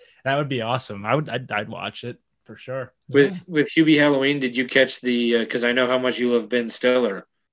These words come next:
Speaker 1: <laughs> Yeah, yeah, he was playing that, that role. <laughs>
Speaker 2: He played
Speaker 1: <laughs> Yeah, that was awesome. <laughs>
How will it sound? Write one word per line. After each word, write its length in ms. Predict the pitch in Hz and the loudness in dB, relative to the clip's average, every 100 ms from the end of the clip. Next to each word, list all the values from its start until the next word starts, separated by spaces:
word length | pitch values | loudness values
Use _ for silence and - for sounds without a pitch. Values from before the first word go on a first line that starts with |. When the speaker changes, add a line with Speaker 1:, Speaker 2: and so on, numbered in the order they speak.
| _ - | _ -16
Speaker 1:
<laughs> 140 | 123 | -6
Yeah, 840 | 165 214 202 151 170 226 185 135 - - | -2 0 0 0 4 6 6 4 -4 -6
yeah, 240 | 175 214 190 | 2 4 4
he 120 | 170 | 2
was 120 | 165 | -2
playing 400 | - 185 196 190 180 | 4 8 8 8 4
that, 320 | 175 165 156 | 4 2 0
that 180 | 175 160 | 0 4
role. 400 | 196 226 135 127 202 196 160 196 | 4 4 2 0 -2 0 -2 -6
<laughs> 440 | - - 202 185 | -8 -10 -10 -2
Speaker 2:
He 120 | - 160 | 0 2
played 360 | - 165 170 - | 2 2 0 -8
Speaker 1:
<laughs> 80 | - | -10
Yeah, 1800 | 208 - 220 - - 190 - 175 165 170 170 175 180 - 196 233 - 220 | -10 -4 -6 -6 -4 -2 -2 -4 -2 0 0 2 -2 -2 -12 -8 2 6
that 80 | 208 | 6
was 120 | 202 | 6
awesome. 580 | 147 214 - 139 123 | 8 8 8 2 0
<laughs> 60 | 131 | 4